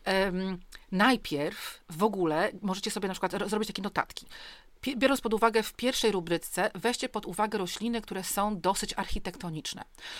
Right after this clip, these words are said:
ponieważ one mogą wys-, na przykład być posadzone w kilku punktach, tak naturalnie rozmieszczone, albo w ogóle tylko jedna roślina, bo one są dosyć duże. E, i potem one, potem według,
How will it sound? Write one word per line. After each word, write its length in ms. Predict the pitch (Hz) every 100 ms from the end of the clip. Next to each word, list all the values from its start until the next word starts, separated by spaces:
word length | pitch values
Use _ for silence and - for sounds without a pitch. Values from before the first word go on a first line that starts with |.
| -
ponieważ 400 | - 208 208 - -
one 420 | 285 226 214 269
mogą 400 | 214 233 254 269
wys-, 200 | 226 220 185
na 140 | 190
przykład 200 | 208 -
być 120 | 202 214
posadzone 400 | 208 202 214 202
w 80 |
kilku 320 | - 262 - -
punktach, 720 | - 175 - - 151 220 -
tak 160 | -
naturalnie 520 | - - 208 196 190 180
rozmieszczone, 520 | 180 185 - 190 202
albo 180 | 175 160
w 60 |
ogóle 220 | 175 180
tylko 240 | 170 - 180
jedna 380 | 165 175 196 190
roślina, 420 | 180 - 185 175
bo 80 | 165
one 120 | 165
są 100 | 175
dosyć 240 | 175 185
duże. 300 | 170 180 185 190 - - - - -
E, 140 | - 208
i 120 | 220
potem 280 | - 185 247 -
one, 360 | 254 277 254 208 202
potem 300 | 226 226 214
według, 320 | 208 208 -